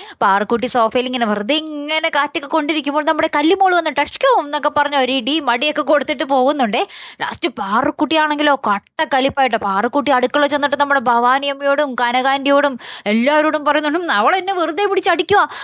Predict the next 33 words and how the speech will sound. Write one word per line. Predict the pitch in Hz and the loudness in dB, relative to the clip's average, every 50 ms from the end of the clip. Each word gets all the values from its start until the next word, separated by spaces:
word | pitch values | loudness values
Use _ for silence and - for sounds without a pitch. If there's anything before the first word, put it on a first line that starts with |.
| - - | -6 -4
അവളെ | 156 170 185 165 233 285 339 | -2 -2 0 0 0 0 0
ഞാൻ | 370 370 370 370 | 2 0 0 0
ശരിയാക്കും" | - 370 330 277 359 370 381 - 392 370 | 0 -2 -2 0 2 2 2 2 0 -2
എന്നൊക്കെ | 349 339 339 330 392 381 381 | 0 0 0 0 0 0 0
പറഞ്ഞ് | 359 359 370 381 | 0 0 0 -4
പാറുക്കുട്ടി | 320 285 - 220 214 208 208 220 247 285 311 - 339 - 359 | -6 -4 0 0 2 4 4 2 2 0 -2 -6 -4 -2 -2
അങ്ങോട്ട് | 349 349 349 349 349 359 359 359 | -2 0 2 2 2 0 -2 0
കലിയടക്കാനാകാതെ | 349 330 311 294 277 320 339 339 349 349 359 349 349 349 349 349 370 381 | 2 2 2 2 2 0 2 0 0 0 0 0 2 2 2 2 2 0
നിൽക്കുവാ. | 349 277 - - 339 262 - - - _ _ - 180 | -2 -4 -2 0 0 0 0 -4 -12 _ _ -8 -6
അപ്പൊ | 202 220 226 | -2 0 0
നമ്മുടെ | 240 233 220 220 190 | 0 0 0 0 0
ലച്ചു | 180 190 214 208 - - 403 | 0 0 -2 -2 -2 0 2
വന്നിട്ട് | 381 339 302 320 311 294 | 2 2 2 0 0 0
പറയുന്നുണ്ട്, | 320 285 254 233 254 247 262 214 190 | 2 2 2 0 0 0 0 -2 -2
എല്ലാവർക്കും | 180 180 185 208 226 - 247 | -2 -2 -2 -2 -2 -2 -4
പിന്നെ | 254 247 269 | -4 -4 -4
സ്വന്തം | - 277 240 240 240 262 247 | -2 -2 -2 -2 -2 0 0
കൊച്ച് | 277 277 - 269 | 0 0 0 0
ഭയങ്കര | 269 254 247 262 254 | 0 0 0 -2 -2
മര്യാദ | 254 247 226 254 247 254 | -2 0 0 0 0 2
കൊച്ചായിരിക്കുമല്ലോ. | 262 269 262 - 254 233 202 196 196 226 202 185 | 0 0 0 0 -2 -2 -2 0 0 -2 -2 -2
അപ്പൊ | 170 233 | -2 -2
ലച്ചു | 254 285 285 - 403 | -2 -2 -2 0 2
പറയുന്നുണ്ട്, | 427 415 392 370 359 311 311 - - - - - - | 2 2 2 0 0 -2 -2 -4 -6 -10 -12 -4 0
"ഓ, | 269 285 277 247 226 | 2 4 4 4 2
എന്റെ | 214 226 269 359 440 523 539 | 2 0 -2 -2 0 0 2
കൊച്ചിനെ | 466 453 - - - 359 349 370 370 359 - - - | 2 2 0 0 -2 -2 0 0 -2 -2 -6 -6 -2
അങ്ങോട്ടൊന്നും | - 254 254 285 370 466 523 494 - 440 392 359 370 359 | -2 -2 0 2 2 2 2 2 2 0 0 0 0 -2
ചെയ്യാതെ | 349 359 330 330 330 330 330 330 | -2 -2 0 2 2 2 2 2
അവൾ | 277 247 247 254 | 0 0 0 -2
ഇങ്ങോട്ടൊന്നും | 240 226 247 302 370 392 - 320 294 294 294 285 | -4 -2 0 0 0 2 2 0 0 0 -4 -4
ചെയ്യത്തില്ല" | 240 233 185 202 240 226 254 233 208 220 220 214 - | -2 -2 -2 -2 -4 -2 -4 -2 -2 -2 -2 -2 -2
എന്ന് | 220 247 226 | -2 -2 -2